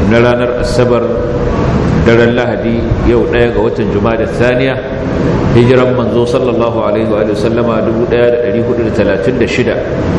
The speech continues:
wanda yake daidai da ashirin da ɗaya ga watan uku miladiya ta dubu biyu da sha biyar, a wannan majalisi na mako-mako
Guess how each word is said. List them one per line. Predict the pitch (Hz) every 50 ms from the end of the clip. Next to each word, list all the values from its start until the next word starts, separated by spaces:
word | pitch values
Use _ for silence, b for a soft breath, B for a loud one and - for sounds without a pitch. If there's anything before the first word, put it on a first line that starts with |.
| - - - - - - - - - - - - - - - - - -
wanda | 101 120 127 127 117
yake | 120 117 120 113 98
daidai | 120 127 135 127 135 135 135 131
da | 123 117 110 - - -
ashirin | 127 - 110 107 117 135 131 -
da | 127 113
ɗaya | 98 98 101 104 101 101 - - - - - - - - - - - - - - - - - - - - - - - - - - - - - -
ga | 101 101
watan | 110 123 123 120 120 107 - -
uku | - 135 - - 127 123 120 117
miladiya | 110 110 104 98 104 101 101 98 120 120 117 117 113 113 113 110 107 - - - - - - - - - - - - - - - -
ta | 123 120
dubu | - 123 120 120 123 123 110
biyu | 120 120 123
da | 113 107 -
sha | - 123 120 110 98 95
biyar, | 101 110 127 127 - - -
a | 110
wannan | 110 110 123 123 117 117 101 110
majalisi | 120 113 117 127 117 107 98 - - 123 123 123 120 120 - - - - - - - - - - - - - - - 95 104
na | 123
mako-mako | 123 123 123 123 120 120 120 107 104 98 110 127 123 127 - 123 123 123 123